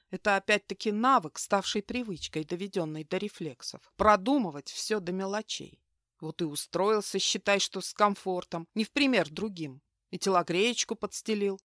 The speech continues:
и в бинокль наблюдал за ходом атаки и боевыми действиями. Окрестности осматривал, а еще яблочко пожевывал. Вот и заметил девушку нервную. Понятное дело, заинтересовался. Вообще,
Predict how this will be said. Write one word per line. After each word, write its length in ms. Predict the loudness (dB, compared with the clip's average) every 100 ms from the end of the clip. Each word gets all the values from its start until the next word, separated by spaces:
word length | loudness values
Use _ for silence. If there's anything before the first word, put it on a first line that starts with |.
| _
и 80 | -8
в 40 | 0
бинокль 460 | 0 2 0 0
наблюдал 540 | -2 0 2 4 4 4
за 120 | 2
ходом 360 | 2 0 2
атаки 400 | 0 2 0 0
и 60 | -4
боевыми 480 | -2 -2 -2 -4 -4
действиями. 720 | -2 -4 -4 -10 -10 -10 -14 _ _ _ _ 0
Окрестности 720 | 2 4 4 4 -2 0 2
осматривал, 720 | 2 0 0 -2 -4 -6 -4
а 120 | 0 2
еще 320 | 4 2 0 -2
яблочко 640 | 2 4 4 -2 -4 -6
пожевывал. 760 | -6 -6 -6 -8 -10 -12 -14 -16 _ -10
Вот 220 | -8 0
и 20 |
заметил 520 | 6 6 4 2 2
девушку 480 | 4 0 0 -4 -4
нервную. 540 | -4 -6 -8 -12 -12 -16 _ _
Понятное 540 | 0 0 -2 0 0
дело, 380 | 2 0 -2 -4
заинтересовался. 1160 | -6 -6 -4 -4 -4 2 2 2 -4 -12 -14 -16 _ _ _ _ _ _ _ _ _
Вообще, 440 | 0 0 2 0